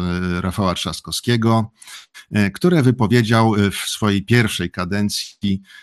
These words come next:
mm, y, na prezydenta Warszawy. Zorganizował, tam się robiło zamieszanie, że, że korkuje się, y, taka ulica, która nazywa się Dolina Służewiecka w, w Warszawie na południe, oddziela, mm, y, Służew nad Dolinką od Ursynowa. Y, i co ważne,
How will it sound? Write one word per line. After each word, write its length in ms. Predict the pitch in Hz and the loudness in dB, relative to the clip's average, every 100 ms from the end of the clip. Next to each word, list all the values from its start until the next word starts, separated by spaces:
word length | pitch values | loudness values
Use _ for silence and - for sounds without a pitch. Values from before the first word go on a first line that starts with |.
| _ | _
mm, 600 | 104 101 98 98 98 104 | 0 2 4 2 2 0
y, 420 | 98 92 90 95 - | 0 2 -2 -4 -6
na 180 | 120 101 | -2 -2
prezydenta 580 | - 87 92 98 95 92 | 0 -4 0 -2 0 -2
Warszawy. 540 | 92 85 - 123 131 | -2 -4 0 2 2
Zorganizował, 880 | 107 98 95 95 92 107 95 92 113 | 0 -2 -2 -2 -2 -2 -2 -4 -4
tam 220 | 202 123 | -6 -6
się 160 | - 113 | -2 0
robiło 260 | 107 110 | 2 2
zamieszanie, 560 | 98 98 92 123 113 101 | 2 0 0 0 2 0
że, 200 | 87 90 | -2 -8
że 140 | 85 | -10
korkuje 440 | 85 87 - 92 85 | -12 -12 -10 -12 -10
się, 180 | - 82 - - - | -12 -14 -20 -18 -4
y, 120 | 92 | -4
taka 240 | - 85 87 | -4 -8 -6
ulica, 340 | 92 90 90 | -6 -6 -8
która 280 | - 87 87 - - | -10 -16 -16 -16 -14
nazywa 300 | 95 85 87 | -10 -8 -8
się 120 | - | -10
Dolina 260 | 92 117 104 | -6 -2 -2
Służewiecka 600 | - 92 92 92 - 92 | -4 -6 -4 -6 -8 -8
w, 280 | 87 85 82 | -10 -16 -10
w 340 | 90 90 90 | -8 -8 -10
Warszawie 360 | 85 87 95 92 | -12 -10 -8 -6
na 120 | 90 | -8
południe, 400 | - 90 90 90 | -8 -8 -6 -6
oddziela, 420 | 87 87 87 87 87 | -8 -12 -12 -12 -12
mm, 320 | 87 85 85 - - - 85 82 - 120 98 | -14 -14 -14 -18 -20 -8 -6 -6 -12 -16 -12
y, 20 | |
Służew 300 | - 95 92 | -2 -2 -2
nad 140 | 85 | -4
Dolinką 380 | 85 90 92 87 | -2 -2 -2 -4
od 120 | 85 | -6
Ursynowa. 640 | 87 - 95 98 95 117 123 - - - - _ 107 | -6 -2 0 2 2 0 -2 -12 -16 -16 -16 _ 2
Y, 180 | 110 110 | 2 2
i 80 | - | -2
co 140 | 135 | 2
ważne, 500 | 123 190 104 101 170 | 4 4 4 2 2